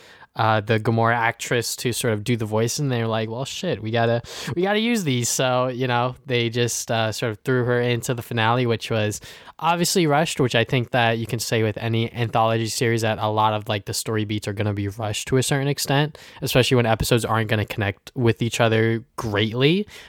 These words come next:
Um, so, yeah, I mean, overall, Marvel What If, you know, it's whatever. I think that most people can skip out on it just because I feel like most Marvel watchers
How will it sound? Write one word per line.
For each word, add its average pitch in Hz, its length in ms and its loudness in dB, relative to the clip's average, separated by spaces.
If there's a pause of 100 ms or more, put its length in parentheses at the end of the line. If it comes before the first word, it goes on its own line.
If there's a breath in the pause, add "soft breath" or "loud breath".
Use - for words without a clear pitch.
(100)
Um, 113 460 -2
so, 104 580 0 (420 soft breath)
yeah, 175 240 2
I 123 60 2
mean, 127 240 2
overall, 131 380 2
Marvel 120 320 0
What 113 100 4
If, - 400 -2
you 107 120 -2
know, 101 260 -2
it's 120 240 -2
whatever. 104 320 2
I 110 100 0
think 135 220 -2
that 120 160 2
most 110 400 0
people 110 500 0 (300 loud breath)
can 147 180 -2
skip - 300 0
out 104 160 2
on 135 180 2
it 175 240 -2
just 127 180 -2
because 123 240 0
I 117 80 2
feel 120 280 0
like 110 340 2 (320 soft breath)
most 135 500 0
Marvel 123 480 2
watchers 110 600 0